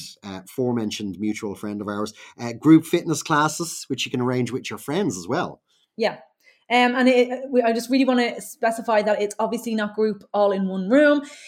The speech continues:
Speaker 2: Basically, the, the concept is, um, I wanted to create a, a, a workout that, that was around yourself and your friends, your own friends. So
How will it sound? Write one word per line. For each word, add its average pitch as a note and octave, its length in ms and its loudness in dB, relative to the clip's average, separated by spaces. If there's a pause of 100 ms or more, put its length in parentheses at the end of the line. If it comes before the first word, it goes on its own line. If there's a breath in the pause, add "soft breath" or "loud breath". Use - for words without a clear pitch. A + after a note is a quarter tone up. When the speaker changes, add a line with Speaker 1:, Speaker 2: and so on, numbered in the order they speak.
(140 loud breath)
Speaker 2:
Basically, B3 480 2
the, G#3 400 4
the G#3 60 -4
concept G#3+ 440 -4
is, G3 400 2
um, F#3+ 480 -4
I G#3+ 140 4
wanted G3+ 320 -2
to - 80 -10
create G3+ 400 0
a, F#3+ 380 -2
a, F#3 180 -2
a G3 60 0
workout G#3+ 480 0
that, G3 200 -2 (600 loud breath)
that G#3+ 160 2
was G#3 260 0 (260)
around A#3 400 2
yourself A3 460 0
and G#3 120 -2
your G3 100 -2
friends, A#3 580 -2
your - 180 0
own G#3+ 200 -2
friends. F#3 240 -6
So F#3+ 160 0